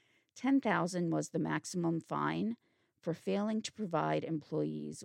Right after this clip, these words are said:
with a safe emergency evacuation plan for escaping. My thoughts are that should be a maximum fine for each individual that was working that night, maybe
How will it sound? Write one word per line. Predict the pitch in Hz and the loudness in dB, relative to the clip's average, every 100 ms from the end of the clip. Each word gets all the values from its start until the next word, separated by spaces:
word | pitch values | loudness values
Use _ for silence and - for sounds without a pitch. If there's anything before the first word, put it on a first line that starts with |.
| 151 | -10
with | 156 - | -10 -8
a | 160 | -10
safe | 170 - 180 180 - | -8 -6 -4 -6 -6
emergency | 175 160 156 165 - - 151 156 - | -6 -4 -4 -4 -4 -4 -8 -8 -8
evacuation | 151 151 151 170 147 147 - 151 | -8 -8 -8 -8 -6 -2 -2 -2
plan | 147 143 - 160 - _ | -6 -10 -10 -12 -14 _
for | 143 | -8
escaping. | 127 - - - - 160 - _ _ _ _ _ _ _ _ _ _ _ _ - | -8 -8 -10 -12 -16 -18 -20 _ _ _ _ _ _ _ _ _ _ _ _ -8
My | 175 180 190 262 - | -2 0 0 -2 -2
thoughts | 190 170 - - | 0 0 0 -2
are | 151 - - 185 - _ _ | -2 0 -2 -4 -8 _ _
that | 185 233 | -4 -2
should | - 262 | -2 -2
be | 214 | -2
a | 170 | 0
maximum | 165 170 180 175 160 160 | 0 -4 -4 -4 -2 -2
fine | 151 156 170 151 156 | -4 -6 -6 -6 -8
for | 165 156 _ - | -8 -12 _ -12
each | 185 - - | -6 -6 -4
individual | 160 160 175 180 165 156 156 | -4 -4 -2 -2 -2 -2 -2
that | 147 165 | -4 -8
was | 165 | -12
working | 147 151 - 147 | -8 -10 -4 -4
that | 143 - 160 | -2 -6 -8
night, | 156 123 - _ _ _ _ _ _ _ _ - | -10 -12 -16 _ _ _ _ _ _ _ _ -4
maybe | 185 185 | -2 0